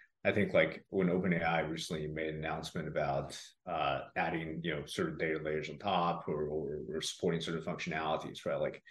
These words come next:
you know, people were joking on Twitter that a bunch of Y C companies just got killed and, and Open A I is gonna do everything. But, you know, the analogy I always tell folks is, like, it, it, if folks who are new to software investing, it's like,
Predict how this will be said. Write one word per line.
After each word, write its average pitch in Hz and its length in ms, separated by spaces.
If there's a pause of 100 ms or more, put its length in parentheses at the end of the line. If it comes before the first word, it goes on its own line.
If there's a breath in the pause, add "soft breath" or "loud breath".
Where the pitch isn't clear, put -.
(320 loud breath)
you 82 60
know, 80 60
people 90 140
were 82 120
joking 80 280
on 78 120
Twitter 80 340
that 76 140
a - 120
bunch 82 220
of 80 80
Y 78 160
C 82 240
companies 73 360
just 78 200
got 67 180
killed 71 440
and, 73 240
and 73 240 (100)
Open 98 240
A - 20
I 87 140
is 87 80
gonna 92 140
do 92 120
everything. 95 480
But, 90 220 (420 soft breath)
you 120 140
know, 110 80
the 113 80
analogy 107 380
I 98 40
always 92 400 (140)
tell 92 180
folks 82 400
is, 78 380 (440)
like, - 260
it, 92 160 (280)
it, - 220
if 117 400 (100)
folks 107 240
who 113 60
are 95 40
new 95 220
to 95 80
software 87 400
investing, 82 380
it's 73 80
like, 76 180